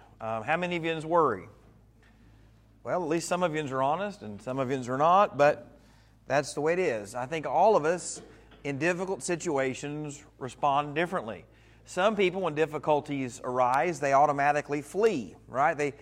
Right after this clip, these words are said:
they just run from it. Other people are so stubborn that when difficulties come, it's almost like a challenge.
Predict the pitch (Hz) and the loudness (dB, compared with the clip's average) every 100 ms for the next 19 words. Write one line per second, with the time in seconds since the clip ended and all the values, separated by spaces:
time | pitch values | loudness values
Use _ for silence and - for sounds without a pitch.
0 | - - 147 156 120 135 185 214 175 147 | -16 -8 -6 -4 -4 0 2 2 0 -4
1 | 107 87 - _ _ _ _ _ 147 202 | -4 -6 -18 _ _ _ _ _ 2 6
2 | 226 170 160 185 180 147 156 143 - 143 | 4 2 -2 0 0 2 0 0 2 4
3 | 143 196 165 135 127 151 139 147 135 120 | 4 2 -2 -2 0 0 0 0 0 -6
4 | - 131 156 196 117 151 160 143 151 156 | -6 -2 0 0 -2 -4 -2 -2 -2 -4
5 | 147 - 202 226 127 76 - - | -6 -4 0 0 -2 -8 -16 -20